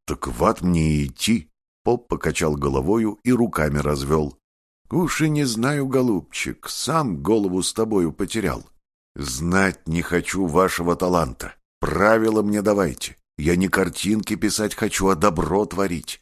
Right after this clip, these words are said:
Вот вы меня и учите. Хоть сами выдумайте, а учите».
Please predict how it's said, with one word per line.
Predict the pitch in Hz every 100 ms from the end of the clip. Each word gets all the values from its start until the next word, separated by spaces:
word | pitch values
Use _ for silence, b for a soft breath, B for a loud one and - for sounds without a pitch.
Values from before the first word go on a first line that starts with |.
| _ -
Вот | 101 98
вы | 113
меня | 120 117 120
и | 117
учите. | 120 117 - 123 131 - - _ _ -
Хоть | 123 131
сами | - - 143 135 135
выдумайте, | 135 123 107 78 - - _ -
а | 98
учите». | 110 - 87 95 - 80